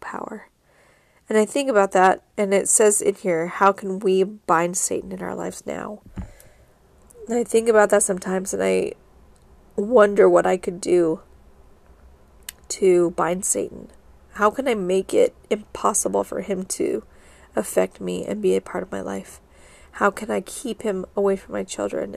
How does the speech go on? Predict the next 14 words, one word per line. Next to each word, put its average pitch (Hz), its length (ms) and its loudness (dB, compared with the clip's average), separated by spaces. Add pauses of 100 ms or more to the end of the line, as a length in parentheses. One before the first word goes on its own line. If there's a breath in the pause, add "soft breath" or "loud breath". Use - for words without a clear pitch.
and 208 100 -12 (220)
out 202 160 -2
of 202 80 -6
my 196 160 -10
home? 202 460 -10 (760 soft breath)
And 196 580 -8 (720)
the - 180 0
answer 196 600 -2 (540 soft breath)
is 208 200 -2
that - 160 2
Satan 233 640 0
will 214 140 -4
be 220 120 -6
bound 190 600 -6